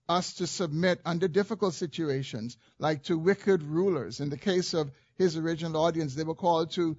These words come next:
submit to Nero. Sometimes it is to submit to an unjust boss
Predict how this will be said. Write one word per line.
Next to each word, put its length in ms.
submit 440
to 100
Nero. 420
Sometimes 540
it 100
is 200
to 80
submit 520
to 380
an 120
unjust 760
boss 720